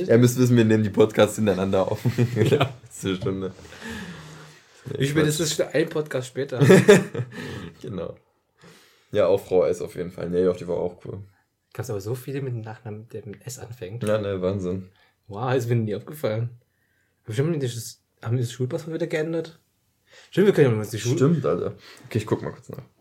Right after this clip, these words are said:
Speaker 2: Unsere Schule wird ja auch renoviert, ist ja auch schön.
Speaker 1: Genau, unsere Schule wird nämlich renoviert. Alle
Speaker 2: Und
Speaker 1: müssen
Speaker 2: nein, jetzt wissen die uns, welche Schule das ist. Es gibt ja nur eine Schule, die in Dresden renoviert wird.
Speaker 1: Ja,
Speaker 2: Und
Speaker 1: scheiße, Gymnasium Dresden-Kotter, so eine Kacke auch.
Speaker 2: Nein.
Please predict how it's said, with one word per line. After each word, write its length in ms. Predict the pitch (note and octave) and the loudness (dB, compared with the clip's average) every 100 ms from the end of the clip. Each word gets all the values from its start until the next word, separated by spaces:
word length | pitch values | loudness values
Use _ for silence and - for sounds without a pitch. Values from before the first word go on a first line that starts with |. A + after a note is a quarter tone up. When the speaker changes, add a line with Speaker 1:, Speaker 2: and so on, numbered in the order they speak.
| - | -4
Speaker 2:
Unsere 260 | B2 B2 B2 | 2 2 2
Schule 160 | C#3 B2+ | 2 2
wird 100 | A2 | 2
ja 60 | |
auch 160 | B2 - | 0 2
renoviert, 420 | A2+ G2+ G2+ A2 | 2 2 0 -2
ist 80 | G2+ | -2
ja 60 | |
auch 140 | G2+ A#2 | -6 -6
schön. 240 | - G2 G#2 - | -4 -4 -6 -4
Speaker 1:
Genau, 220 | - B2+ G#2+ | 4 6 4
unsere 220 | G#2 G2 | 2 -6
Schule 240 | - A#2+ | -4 -4
wird 120 | F2 | -4
nämlich 220 | - - - | -6 -10 -8
renoviert. 440 | F#2 F2+ G2+ - - | -8 -6 -8 -10 -6
Alle 180 | - A#2 | -2 0
Speaker 2:
Und 60 | A2+ | 0
Speaker 1:
müssen 100 | B2+ | 4
Speaker 2:
nein, 140 | D#3+ | 8
jetzt 120 | G3 F#3+ | 8 8
wissen 160 | G3 | 0
die 40 | E3 | 0
uns, 80 | D3+ | 0
welche 140 | C#3 | -8
Schule 240 | C3 G#3+ | -2 0
das 140 | C3+ - | 0 -2
ist. 100 | A#2 | -8
Es 80 | A2+ | -8
gibt 140 | F#3+ | -4
ja 60 | D3+ | -2
nur 260 | A2+ A#2 | -2 -2
eine 180 | A#2+ A#2+ | -4 -6
Schule, 200 | - B2 | -4 -4
die 80 | B2 | -2
in 100 | A#2+ | -2
Dresden 260 | C3 B2 B2 | -4 -6 -4
renoviert 400 | A2+ A2 A2 A2 | -6 -4 -6 -4
wird. 240 | A2+ - _ _ | -8 -8 _ _
Speaker 1:
Ja, 60 | C3 | -4
Speaker 2:
Und 60 | B2+ | 2
Speaker 1:
scheiße, 340 | F#2+ A2 F#2 | 2 2 0
Gymnasium 340 | F#2 F#2+ G#2 F#2 | -2 -2 -2 -4
Dresden-Kotter, 480 | G2 G2 A2+ G2 F#2+ | -6 -4 -2 0 0
so 80 | |
eine 120 | G2 F#2+ | -2 -4
Kacke 300 | G#2+ - D2 | -8 -6 -6
auch. 160 | F#2 - _ D3+ A#2+ | -8 -12 _ -12 -6
Speaker 2:
Nein. 380 | A2+ D#3+ A2 | 0 2 0